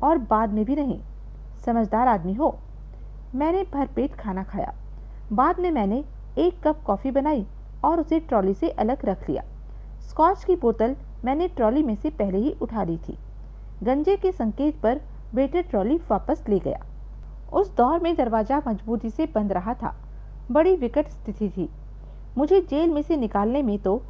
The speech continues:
वे लोग मेरी मददगार साबित हुए थे, लेकिन अब यहाँ से निकलने में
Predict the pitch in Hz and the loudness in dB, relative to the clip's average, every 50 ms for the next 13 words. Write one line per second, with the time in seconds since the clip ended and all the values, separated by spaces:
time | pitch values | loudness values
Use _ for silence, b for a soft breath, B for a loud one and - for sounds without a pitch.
0 | B B B B B 240 311 349 359 294 277 320 320 330 240 233 262 311 294 254 | B B B B B 2 4 6 6 6 6 4 4 2 2 2 2 2 2 2
1 | 220 220 214 185 - 214 247 294 - - 220 196 - 214 - 196 180 180 170 - | 2 0 0 0 0 -2 -2 -2 -2 -2 -2 0 0 -2 0 0 0 0 0 -2
2 | - - - - - B B B B B B - 302 330 330 415 415 - - - | -6 -10 -10 -12 -14 B B B B B B 0 2 4 4 2 2 0 -2 -2
3 | - 320 339 320 277 254 269 302 - 349 320 247 208 202 - 226 240 285 311 277 | -2 0 0 0 -2 -2 -2 0 0 2 2 2 2 2 0 0 2 2 2 2
4 | 208 214 269 | 2 0 -2